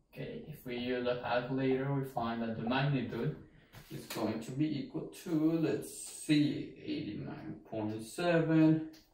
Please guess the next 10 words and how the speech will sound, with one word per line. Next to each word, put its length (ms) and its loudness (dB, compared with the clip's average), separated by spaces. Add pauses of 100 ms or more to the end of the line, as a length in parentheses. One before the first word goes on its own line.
square 680 -2 (340)
plus 440 -2 (760)
four 160 2
hundred 340 2
and 80 -4
sixty-five 800 -2
square, 560 4 (400)
it's 360 -4
equal 400 2
to 280 -4